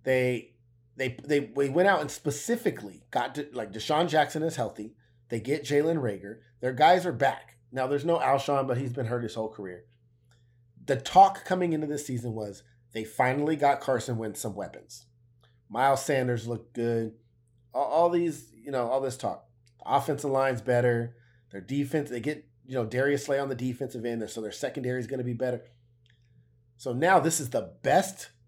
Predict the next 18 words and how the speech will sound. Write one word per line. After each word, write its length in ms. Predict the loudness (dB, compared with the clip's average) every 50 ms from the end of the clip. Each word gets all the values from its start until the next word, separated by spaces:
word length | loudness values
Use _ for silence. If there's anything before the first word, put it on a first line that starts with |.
| _ _ _ _ _ _
quote 200 | -2 0 2 2
unquote, 400 | 2 2 0 0 -2 -4 -8 -10
one 160 | -6 -4 -2
of 60 | -2 -2
the 60 | -4
best 300 | -4 -4 -4 -4 -4 -4
Philly 200 | -4 -2 -2 -4
teams 300 | -4 -4 -4 -4 -2 -4
that's 220 | -4 -6 -8 -6
been 220 | -2 0 0 0 0
there 160 | -2 -4 -4
talent-wise. 680 | -2 0 2 2 2 0 -4 -8 -12 -14 -16 -18 -20 _ _ _ _ _ _ _ _ _ _ -4
They 80 | 0
have 140 | 0 0 0
the 80 | 0 -2
same 380 | -4 -2 0 2 2 2 0
coaching 380 | 0 0 2 0 2 0 -2 -4
staff 380 | -4 -6 -8 -8 -8 -10 -16